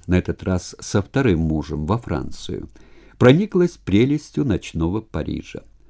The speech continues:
Она давно научилась мало спать, и даже теперь, когда не было возможности поменять местами день и ночь,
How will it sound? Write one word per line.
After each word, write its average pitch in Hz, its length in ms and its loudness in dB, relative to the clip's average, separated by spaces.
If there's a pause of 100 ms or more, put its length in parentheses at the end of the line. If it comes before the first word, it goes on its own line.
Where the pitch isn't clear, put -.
(1400)
Она 139 280 8
давно 143 340 4
научилась 85 640 0
мало 80 260 0
спать, - 520 -8
и - 40 -4
даже 92 280 0
теперь, 117 380 2
когда 82 280 0
не 85 160 4
было 85 200 2
возможности 82 760 0
поменять 85 680 0
местами 85 560 0
день 76 340 2
и 78 60 0
ночь, 120 480 0